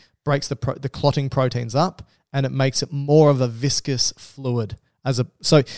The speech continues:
if you were to get semen and let it stand in a, in a jar or a tube or whatever, you'd see that it would separate and it would clot out.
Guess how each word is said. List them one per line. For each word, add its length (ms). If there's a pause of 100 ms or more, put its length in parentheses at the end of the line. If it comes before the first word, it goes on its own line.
(120)
if 180
you 120
were 60
to 240 (320)
get 220
semen 640
and 220
let 120
it 120
stand 640 (180)
in 160
a, 260 (220)
in 80
a 60
jar 420
or 100
a 40
tube 400
or 180
whatever, 580 (380)
you'd 180
see 160
that 160
it 60
would 120
separate 560
and 120
it 80
would 180
clot 260
out. 320